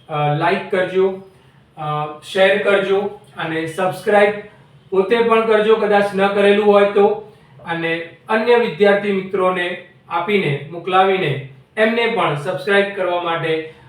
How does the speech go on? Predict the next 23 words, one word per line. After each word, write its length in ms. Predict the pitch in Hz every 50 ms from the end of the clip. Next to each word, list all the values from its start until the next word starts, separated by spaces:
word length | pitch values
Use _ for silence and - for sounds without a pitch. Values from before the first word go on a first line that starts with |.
| - - -
અ, 260 | 151 147 147 147 147 143 - - - - - - _ _ - 170 165 151 160
કહી 140 | 180 202 202
શકો 340 | - 202 175 165 175 175 170
છો 140 | 170 170
આપ. 300 | 160 156 156 151 - - - - - - - - - 185
અને 480 | 170 165 165 165 165 165 170 - - - - - - -
વીડિયોના 600 | 208 151 156 185 190 226 247 247 247 247 247 247
સંદર્ભમાં 680 | 233 208 208 202 208 208 202 202 202 190 190 190 185 -
કંઈક 240 | 185 180 175 -
સજેશન 680 | - - - 175 156 156 196 214 220 - 220 208 208 208
હોય, 260 | 196 180 170 160 156 147 147 - - - - - _
કંઈક 260 | 214 202 196 202 -
તમારે 400 | - 202 202 196 196 196 196 190
મને 460 | 185 190 185 175 175 175 180 185 - -
સૂચન 480 | - - 202 196 233 226 226 226 226
કરવું 480 | - - - 196 190 202 196 190 185 160
હોય 140 | - 151 - - - - - - -
કે 120 | 170 165
સાહેબ 500 | 156 - 196 196 202 - - - - -
કંઈક 240 | - 185 180 170 -
આટલો 320 | - - - 190 175 165 156
ફેરફાર 480 | - 185 185 185 - 196 190 190 185
થાય 420 | - 190 190 - - 147 143 143